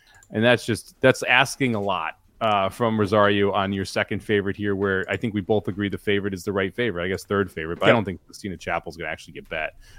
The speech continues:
Speaker 1: I think the Perfect Shot's gonna get bet, and it's gonna be clear second choice in this. So I didn't wanna use the first and second choice,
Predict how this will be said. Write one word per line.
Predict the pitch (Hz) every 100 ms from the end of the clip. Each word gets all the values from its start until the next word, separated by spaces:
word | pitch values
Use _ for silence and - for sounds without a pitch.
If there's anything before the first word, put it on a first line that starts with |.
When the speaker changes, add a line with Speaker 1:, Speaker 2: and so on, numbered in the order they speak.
| -
Speaker 1:
I |
think | 117 107
the | 98
Perfect | - 104 92
Shot's | - 90 -
gonna | 87 82
get | 82 -
bet, | 78 82
and | 95
it's | 82
gonna | 107
be | 98
clear | - 107 87
second | 98 92 87
choice | 98 87
in | 87
this. | 82 80
So | 113 101 - - -
I |
didn't | 151 170
wanna | 156 143
use | 135 120
the | 113
first | - 123 -
and | 110
second | 117 104 98
choice, | 165 165 156 -